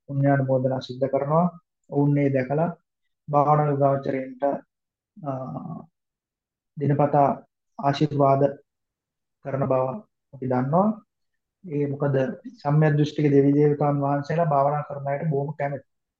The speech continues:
ඉතින් ඒ අය, ඒ අය දැකලා හැමතිස්සෙම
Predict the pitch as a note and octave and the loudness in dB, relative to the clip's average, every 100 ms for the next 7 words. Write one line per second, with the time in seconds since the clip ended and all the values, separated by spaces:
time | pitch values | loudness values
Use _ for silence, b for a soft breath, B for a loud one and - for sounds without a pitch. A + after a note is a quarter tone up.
0 | _ _ _ _ _ _ _ C#3+ C#3+ D3 | _ _ _ _ _ _ _ -4 2 4
1 | D3+ D#3 C#3+ - - C#3+ C#3+ D3 C3 B2+ | 6 6 4 0 -8 -2 2 2 -2 -4
2 | D3+ E3 C#3+ C3+ C#3+ - E3 | -2 -2 -2 -6 -10 -4 0